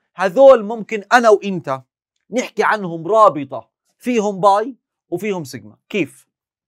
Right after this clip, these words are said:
هلا إذا شفت مركب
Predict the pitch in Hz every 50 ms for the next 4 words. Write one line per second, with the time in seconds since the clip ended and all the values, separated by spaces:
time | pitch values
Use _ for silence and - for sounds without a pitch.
0 | _ _ _ _ _ _ _ _ _ - 202 220 226 214 226 269 196 254 233 202
1 | - 262 262 170 208 180 - _ _ _ _ _ _ _ _ _ _ _ _ _
2 | _ _ _ _ _ _ - 180 208 233 254 233 - - - 180 151 123